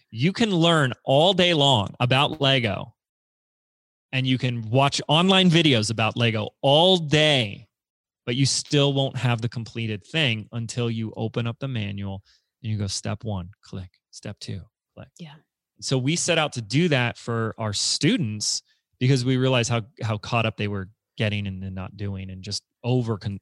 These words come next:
Speaker 1: over learning, over consuming
Speaker 2: Yeah.
Speaker 1: of content. And it takes a lot of that heavy lifting, heavy thinking out of it.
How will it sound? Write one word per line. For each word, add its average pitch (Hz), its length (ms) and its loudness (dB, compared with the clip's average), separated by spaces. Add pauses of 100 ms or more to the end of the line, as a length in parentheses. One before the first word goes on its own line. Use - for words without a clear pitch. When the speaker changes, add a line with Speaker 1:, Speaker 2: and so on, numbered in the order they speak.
Speaker 1:
over 127 300 2
learning, 104 360 -2
over 117 380 -2
consuming 113 600 -6
Speaker 2:
Yeah. 147 100 -8
Speaker 1:
of 139 60 -12
content. 113 500 -10 (800)
And 110 380 -4 (140)
it - 160 -4 (120)
takes - 320 -2
a 196 40 -2
lot 165 180 2
of 135 60 0
that 113 160 -2
heavy 113 360 -4
lifting, 107 460 -6
heavy 113 220 -2
thinking 110 540 -8
out 104 180 -8
of 120 100 -6
it. 170 200 -2